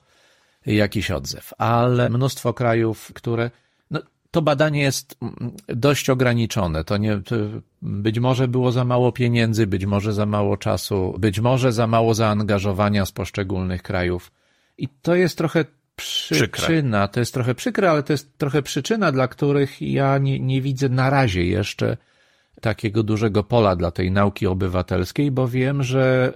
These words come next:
Speaker 1: podstawowa inicjatywa Kolos też napotyka na pewne problemy. Ja przyznaję się, bo pytałeś mnie, przyznaję się, że wypełniam te ankiety, ale zdarzają mi się takie lata, że nie wypełniam, bo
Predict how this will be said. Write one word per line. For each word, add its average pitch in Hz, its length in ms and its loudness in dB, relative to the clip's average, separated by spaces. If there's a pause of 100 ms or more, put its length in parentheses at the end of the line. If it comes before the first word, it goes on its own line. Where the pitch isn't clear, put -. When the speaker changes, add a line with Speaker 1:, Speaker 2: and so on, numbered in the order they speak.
Speaker 1:
podstawowa 127 920 0
inicjatywa 123 840 -2
Kolos 127 560 0 (600)
też 196 360 2
napotyka 104 560 -2
na 90 120 -4
pewne 90 320 -6
problemy. 90 460 -2
Ja 131 160 2 (640)
przyznaję 131 580 2
się, 139 180 2
bo 123 140 2
pytałeś 110 540 2
mnie, 107 240 -2
przyznaję 113 520 -2
się, 135 180 0
że 127 340 2
wypełniam 113 880 2
te 113 180 2
ankiety, 117 580 -2
ale 139 380 0
zdarzają 175 540 -2
mi 131 120 -4
się 120 120 -4
takie 107 280 -4
lata, 98 320 -2
że 104 140 -2
nie 107 160 0
wypełniam, 87 760 0
bo 104 180 0